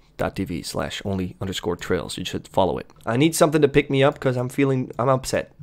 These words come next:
The chat has made me upset. So, elite clue number forty-seven. It's only forty-six. That actually got me even more upset. I thought it was forty-seven. The quickest cos-,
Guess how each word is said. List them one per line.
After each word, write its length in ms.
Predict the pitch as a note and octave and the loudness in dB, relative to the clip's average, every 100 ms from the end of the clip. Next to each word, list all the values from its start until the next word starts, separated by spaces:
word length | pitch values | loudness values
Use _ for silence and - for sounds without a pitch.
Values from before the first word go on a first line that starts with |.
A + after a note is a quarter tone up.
| - - | -18 -12
The 80 | - | -8
chat 220 | - C#3+ | 4 6
has 100 | C#3+ | 6
made 180 | C3+ C3+ | 4 2
me 100 | C3 | 2
upset. 360 | A#2 - B2+ - | 2 4 2 6
So, 460 | - F#3 A3 - _ _ _ _ _ _ _ _ _ - | 12 12 12 10 _ _ _ _ _ _ _ _ _ 0
elite 280 | A#2 D#3 | 4 4
clue 160 | D#3 E3 | 6 6
number 180 | D3 C#3 | 6 4
forty-seven. 720 | - D#3 D3+ - D3+ E3+ G#3 - _ _ _ _ - _ _ _ _ _ _ _ _ _ _ _ _ _ | 2 2 2 4 4 4 0 -6 _ _ _ _ -20 _ _ _ _ _ _ _ _ _ _ _ _ _
It's 180 | C3 - | -8 0
only 220 | F3 F3 | 2 2
forty-six. 680 | E3 E3+ D#3+ C3+ D3+ A#2+ - | 4 4 4 4 4 4 4
That 140 | D3 | 2
actually 320 | E3 D3 - - | 4 2 0 6
got 160 | B2 | 6
me 220 | - G2+ - - - | 6 0 -4 -6 -4
even 200 | A#2 B2 | -2 2
more 220 | C#3+ A#2+ | 4 4
upset. 400 | - - F#2 - _ _ _ _ _ _ _ - - | 2 -2 -4 -6 _ _ _ _ _ _ _ -12 -2
I 60 | |
thought 200 | - C#3 | 6 8
it 40 | B2+ | 6
was 140 | B2 | 2
forty-seven. 1040 | - B2 C3+ - F3 G#2+ G2+ D#4 - - B2 | 4 4 4 4 2 2 -2 2 2 2 -2
The 80 | |
quickest 600 | C3 - E3+ G3+ F#3+ - | -4 2 6 6 6 -2
cos-, 320 | - D3+ E3 | 0 2 2